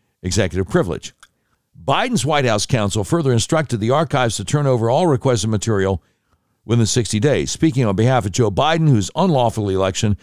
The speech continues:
was the subject of the January sixth protest,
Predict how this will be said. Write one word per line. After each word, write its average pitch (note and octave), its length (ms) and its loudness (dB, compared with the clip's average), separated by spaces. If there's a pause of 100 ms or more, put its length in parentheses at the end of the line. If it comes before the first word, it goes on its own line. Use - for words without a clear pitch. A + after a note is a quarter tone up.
(180)
was G2 120 -2
the F2+ 60 0
subject G#2+ 560 0 (320)
of F2+ 100 -4
the F2+ 60 -2
January G2+ 380 0
sixth - 320 -4
protest, A#2 560 0